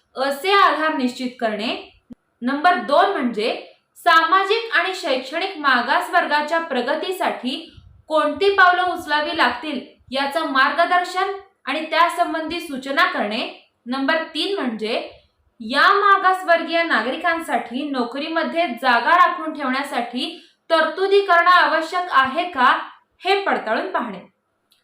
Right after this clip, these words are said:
एकोणीसशे ऐंशी मध्ये मंडळ आयोगानं आपला अहवाल सादर केला. या आयोगानं सामाजिक आणि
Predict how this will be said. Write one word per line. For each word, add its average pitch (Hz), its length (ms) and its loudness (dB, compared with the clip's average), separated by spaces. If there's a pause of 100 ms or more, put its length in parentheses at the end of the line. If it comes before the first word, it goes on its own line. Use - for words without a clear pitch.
(320)
एकोणीसशे 403 560 0
ऐंशी 294 360 0
मध्ये 370 260 0
मंडळ 311 360 -2
आयोगानं 302 520 2
आपला 277 320 2
अहवाल 254 460 2
सादर 220 360 -4
केला. 190 320 -8 (460)
या 277 200 0
आयोगानं 294 680 2 (360)
सामाजिक 370 720 2
आणि 605 160 2